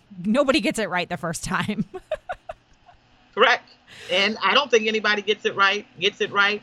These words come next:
Speaker 2: you know, at the end, really.
Speaker 1: Yeah.
Speaker 2: Um, unless they just learn to accept, "Hey, this is the life that I, I lived. I hope that I lived it fully. And I hope that I lived it, you know, in a pleasing and honorable way."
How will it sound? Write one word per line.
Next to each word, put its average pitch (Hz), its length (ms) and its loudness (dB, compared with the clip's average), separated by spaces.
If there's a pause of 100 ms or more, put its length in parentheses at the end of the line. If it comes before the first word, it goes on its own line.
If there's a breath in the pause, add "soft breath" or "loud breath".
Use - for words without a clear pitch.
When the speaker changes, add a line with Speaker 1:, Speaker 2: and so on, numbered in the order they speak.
Speaker 2:
you 190 100 -8
know, 196 180 -4
at 185 160 -6
the 214 240 0
end, 285 180 -4
really. 120 320 0 (120)
Speaker 1:
Yeah. 147 320 2
Speaker 2:
Um, 143 220 -2
unless 170 340 4
they 175 120 2
just 170 400 0
learn 170 380 2
to 170 100 -4
accept, 160 440 0 (680)
"Hey, 147 540 0 (680)
this 202 180 0
is 202 100 0
the 185 80 -2
life 180 300 2
that 175 120 2
I, 156 320 2
I 147 100 -2
lived. 139 380 -4
I - 100 -2
hope 165 260 -2
that 160 80 -2
I 147 80 2
lived 139 260 -2
it 127 160 -8
fully. 151 400 -4 (100)
And 135 80 0
I 131 80 4
hope 156 280 0
that 147 80 0
I 135 100 2
lived 131 340 2
it, 123 260 4 (120)
you 135 100 -2
know, 123 280 0 (180)
in 131 140 4
a 123 60 4
pleasing 147 680 2
and 123 120 -2
honorable 120 480 2
way." 123 340 0